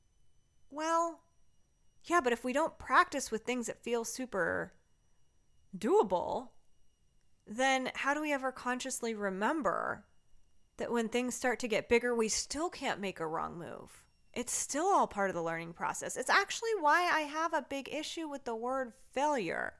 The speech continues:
Yes, I know a lot of people have redefined the word failure and they understand it to be a part of the learning experience, but why are we even using that word that's so loaded anyway?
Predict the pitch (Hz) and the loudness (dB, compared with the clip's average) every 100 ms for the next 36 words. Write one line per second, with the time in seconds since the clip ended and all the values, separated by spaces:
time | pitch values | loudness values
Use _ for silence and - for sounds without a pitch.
0 | _ - - - - 320 330 320 285 262 | _ -20 -20 -20 -8 -2 0 2 0 2
1 | 285 269 226 226 233 226 220 190 165 185 | 2 4 4 4 -2 -4 -2 -2 0 0
2 | 175 - 254 285 285 277 269 262 - 262 | -2 2 4 6 4 4 6 4 2 4
3 | 262 269 254 196 175 180 196 185 - 240 | 4 2 0 0 0 0 -2 -4 -4 -4
4 | 277 285 - 247 254 247 247 247 - - | -2 -2 -2 -4 -2 -2 -2 -6 -10 -20
5 | - - - _ _ - - 226 - 254 | -20 -20 -20 _ _ -20 -14 -8 -2 0
6 | 262 226 226 240 254 247 - - 254 254 | 0 -2 -2 0 -2 -4 -6 -2 -2 0
7 | 262 233 262 349 359 311 294 294 240 254 | -2 0 2 4 4 0 -2 -2 -2 0
8 | 269 254 208 214 226 220 - - 226 220 | 0 2 2 4 2 2 -2 0 0 2
9 | 208 233 240 - 202 247 311 196 160 139 | 2 4 4 2 -2 -2 0 2 2 0
10 | - 208 | -4 -6